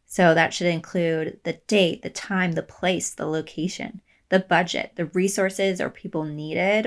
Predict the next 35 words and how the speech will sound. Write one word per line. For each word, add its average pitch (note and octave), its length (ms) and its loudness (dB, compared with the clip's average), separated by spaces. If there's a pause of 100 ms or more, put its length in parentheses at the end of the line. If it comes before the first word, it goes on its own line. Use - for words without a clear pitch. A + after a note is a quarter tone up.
or - 300 -4
other F#3 220 -2
factors D3+ 500 -6
that D#3 120 -6
will D#3+ 100 -6
make D3+ 340 -10
the - 180 -6
execution E3 800 -6
of - 180 -10
the D#3 80 -10
plan C#3+ 520 -8
more C#3+ 260 -6
successful. - 840 -10 (600)
It's - 240 -4
really G3+ 260 4
important E3+ 680 0
to D#3+ 460 0 (160)
build F3+ 400 -2
a G3 120 -2
rhythm D#3 580 -4
and C#3+ 140 -8
a D3+ 80 -8
system D3 520 -6
that - 180 -8
will D#3 340 -6 (160)
help - 320 -4
you F3 140 2
actually C#3+ 680 -2 (520)
do D3+ 200 2
the D3 120 -2
thing. - 580 2
<laughs> - 60 -20 (480)
So A#3+ 160 4
for G#3 140 2
me, G3+ 460 0